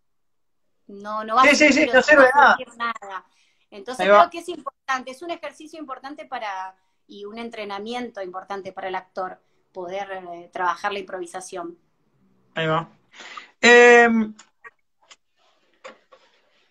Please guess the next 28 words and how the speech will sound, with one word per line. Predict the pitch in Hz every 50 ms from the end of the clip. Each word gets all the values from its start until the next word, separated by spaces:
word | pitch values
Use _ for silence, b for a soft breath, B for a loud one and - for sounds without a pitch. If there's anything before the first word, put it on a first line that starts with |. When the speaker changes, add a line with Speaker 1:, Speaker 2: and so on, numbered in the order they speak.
| _ _ _ _ _ _ _ _ _ _ _ _ _ _ _ _ _ _ _ _ _
Speaker 2:
¿pensaste | - 262 269 262 311 381 381 370
alguna | 339 320 311 302 285 294
vez | 311 - - 269
abandonar? | 247 240 233 233 240 277 339 370 349 220 - - _ - - _ _ _ _ _ _ _ _ -
Sé | - - 294 311
que | 285 320
arrancaste | 311 277 254 240 233 226 254 254 254 240
ahora, | 214 214 220 220 208 185 180
¿no? | 190 220 247 302 -
Pero | - 214 208 208 208 214
digo, | 226 233 220 202 175 175
¿pensaste | - 196 190 - 302 302 294 262 254 254 240 -
en | 226 214
algún | 214 214 226 254 269 262 247 240 226 214
momento, | 208 208 208 247 269 262 - - 226 214 202 180 170 - _ _ _ _ _ _ _ -
eh, | 196 196 196 196
abandonar? | 185 185 190 190 196 220 269 320 330 269
Decir, | 240 226 214 - 262 254
"No, | 240 254 269 254 240 214 - - _ _
¿para | - 208 214 214
qué | 214 262
me | 247
metí | 226 214 214 233
en | 233 226
esto?" | 240 220 214 214 165 160 _ _ _ _ _ _ _ - _ _ _ _ _ _ _ _ -
¿O | 214 214
no? | 214 202 - - - -
Speaker 1:
No, | 285 359 427